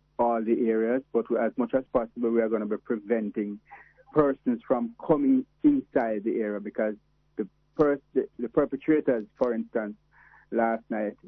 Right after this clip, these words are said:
uh, we believe that they are not living in that general space. And the, the target is basically, I, uh, my information, he is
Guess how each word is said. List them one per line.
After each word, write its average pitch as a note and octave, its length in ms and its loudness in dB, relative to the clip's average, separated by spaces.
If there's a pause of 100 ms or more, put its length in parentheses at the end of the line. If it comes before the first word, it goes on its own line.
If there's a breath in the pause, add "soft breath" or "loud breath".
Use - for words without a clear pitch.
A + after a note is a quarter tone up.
(200)
uh, A#2 160 -6
we A#2+ 120 -4
believe A2+ 300 -2
that G#2 180 -2 (160)
they G#2+ 460 -4 (220)
are G#2+ 220 -4
not G#2+ 380 -6 (220)
living G#2 340 -4
in G2+ 160 -6
that G2+ 160 -6 (220)
general G2 400 -6 (160)
space. - 220 -4 (460)
And A#2 360 0
the, A#2 360 -2
the A#2+ 100 -4 (100)
target D3+ 500 2 (320)
is G#2+ 140 -4 (100)
basically, A2+ 680 0 (640)
I, A2+ 160 0
uh, - 140 -4 (140)
my A#2 300 0
information, A#2 840 0 (460)
he - 40 -8
is A2 220 -6